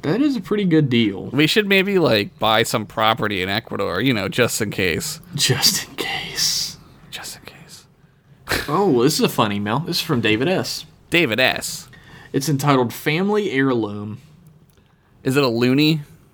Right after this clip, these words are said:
Speaker 1: "Howdy, boys. It's your old pal David S. just <laughs> lounging up on a, this bench swing I installed outside my quarters." <laughs>
Speaker 2: Why would they let you do that?
Speaker 1: <laughs> "Grab you a glass of old sweet tea and sit for a while."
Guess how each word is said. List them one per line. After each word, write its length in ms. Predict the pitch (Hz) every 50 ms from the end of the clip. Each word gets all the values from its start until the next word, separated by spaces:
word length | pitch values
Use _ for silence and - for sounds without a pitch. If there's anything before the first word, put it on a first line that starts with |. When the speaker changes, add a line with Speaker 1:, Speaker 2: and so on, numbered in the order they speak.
| _ _ - - - - - - - - - - - - - - - -
Speaker 1:
"Howdy, 360 | - - 330 403 415 381 226 151
boys. 560 | 139 123 127 131 143 190 247 311 277 269 -
It's 240 | 185 190 185 - -
your 180 | 220 220 247
old 220 | 311 349 339 302 269
pal 320 | 240 269 269 277 262 240
David 480 | 226 226 240 240 247 277 277 269 254 240
S. 360 | 247 233 214 160 143 - -
just 220 | - 214 196 -
<laughs> 100 | 175 160
lounging 600 | 165 185 220 262 294 320 330 320 277 277 294 294
up 180 | 294 285 277 285
on 200 | 285 277 269 269
a, 280 | 262 240 247 233 -
this 240 | 185 190 185 165 147
bench 540 | 135 123 120 - 147 165 208 220 - - -
swing 520 | - - 214 196 220 220 214 190 147 139
I 140 | 131 131 135
installed 540 | 131 127 123 131 - - 165 151 160 165 165
outside 440 | 165 156 139 139 - 190 180 175 170
my 140 | 156 147 127
quarters." 880 | - - - - 240 247 240 165 92 - - - - - - - - - - -
<laughs> 80 | -
Speaker 2:
Why 840 | - - - 87 - - - - - - 494 494 - - 508 554 453 -
would 120 | - 427 -
they 120 | 403 320
let 220 | 320 262 269 - -
you 120 | 233 233 233
do 180 | 226 247 247
that? 720 | 233 - 185 185 170 - - 240 233 - - - 277 226 170
Speaker 1:
<laughs> 40 | -
"Grab 360 | 190 190 254 254 294 330 339
you 140 | 330 302 247
a 80 | 214 196
glass 360 | 202 220 233 233 233 233 -
of 60 | 240
old 240 | 220 214 208 202 196
sweet 520 | - - - 214 208 208 220 214 202 180
tea 420 | 180 - - 190 208 202 190 165 151
and 100 | 139 127
sit 300 | - - - 269 240 -
for 220 | - - 127 113
a 80 | 107 101
while." 580 | 98 95 87 - - - - - - - -